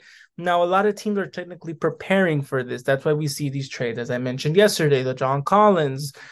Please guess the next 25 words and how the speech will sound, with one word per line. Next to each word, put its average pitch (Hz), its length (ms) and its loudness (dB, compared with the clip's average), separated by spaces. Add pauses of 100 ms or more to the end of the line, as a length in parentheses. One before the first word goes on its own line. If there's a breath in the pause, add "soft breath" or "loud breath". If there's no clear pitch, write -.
(180 loud breath)
the 151 560 6 (920 loud breath)
Jordan 185 360 2
Poole 202 220 0
for 196 160 -4
Chris 196 240 -4
Paul 208 320 -2
trade. 143 400 -4
You 165 140 -10
just 202 240 -6
see 226 180 -2
a 220 60 4
bunch 202 320 -4
of 202 160 -6
teams, 185 540 -4 (260 loud breath)
and 147 120 -6
they 156 120 -2
kinda 180 340 0
just 170 460 -2
sit 170 260 0
back, 180 400 2
and 147 300 -2 (280 loud breath)
they 160 140 -2
really 175 300 0
just 156 220 -8
wanna 160 360 -2